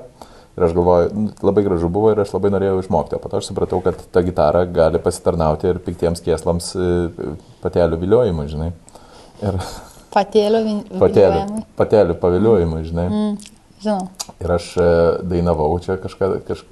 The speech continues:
Speaker 1: ten labai mokėjau, ten Knocking on Heaven's Door, nu, visus geruosius. Ir tada kažkada tai aš plote, e, plote dainavau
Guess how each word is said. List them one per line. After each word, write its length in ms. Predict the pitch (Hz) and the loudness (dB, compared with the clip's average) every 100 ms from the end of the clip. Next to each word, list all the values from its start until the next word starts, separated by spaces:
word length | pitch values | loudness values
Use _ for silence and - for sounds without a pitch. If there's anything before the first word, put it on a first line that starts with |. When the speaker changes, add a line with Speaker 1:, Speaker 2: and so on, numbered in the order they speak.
| 95 | -12
Speaker 1:
ten 220 | 87 80 | -8 -8
labai 220 | 80 78 78 | -6 -4 -4
mokėjau, 400 | 78 82 82 82 | -4 -4 -4 -4
ten 220 | 87 85 82 | -6 -10 -8
Knocking 420 | 87 82 82 85 | -4 -2 -2 -4
on 140 | 80 | -4
Heaven's 320 | 85 82 85 | -4 -4 -4
Door, 340 | 80 82 87 95 - - - - _ - | -2 2 2 0 -8 -20 -20 -20 _ -8
nu, 200 | 110 110 | -4 -4
visus 460 | 95 92 - 85 - | -4 -6 -4 -6 -6
geruosius. 540 | 87 85 80 - - - _ - - - - - - - - - | -4 -2 -2 -4 -10 -14 _ -20 -20 -20 -20 -20 -20 -20 -16 -2
Ir 280 | 90 87 87 | 2 4 4
tada 280 | - 82 - | 2 2 2
kažkada 340 | 98 - 92 | 2 2 2
tai 140 | 92 92 | 4 4
aš 140 | 87 - | 4 0
plote, 540 | 98 92 95 92 78 - - - - _ | 2 4 4 4 0 -2 -16 -20 -20 _
e, 120 | 80 78 78 73 | -2 0 0 -2
plote 420 | - 92 90 95 85 | -2 2 4 4 2
dainavau 640 | 80 85 80 82 101 | 2 2 2 4 2